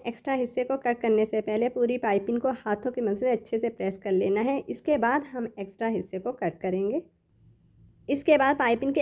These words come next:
एक्स्ट्रा कपड़े को नीचे की तरफ पलट कर प्रेस कर लेंगे। जी, तो इस तरीके से पाइपिंग के एक्स्ट्रा कपड़े को हमने नीचे की तरफ पलट कर प्रेस कर लिया है।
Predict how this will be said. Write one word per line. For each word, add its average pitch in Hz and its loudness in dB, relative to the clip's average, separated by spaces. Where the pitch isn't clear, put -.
एक्स्ट्रा 269 -2
कपड़े 269 -2
को 269 -2
नीचे 233 2
की 254 -2
तरफ 247 0
पलट 214 2
कर 247 -4
प्रेस 196 -2
कर 208 0
लेंगे। 220 4
जी, 285 4
तो 311 8
इस 311 2
तरीके 277 4
से 302 2
पाइपिंग 262 0
के 302 0
एक्स्ट्रा 277 -4
कपड़े 262 0
को 262 0
हमने 247 0
नीचे 233 2
की 262 -2
तरफ 247 0
पलट 226 2
कर 262 0
प्रेस 220 0
कर 208 0
लिया 202 2
है। 285 2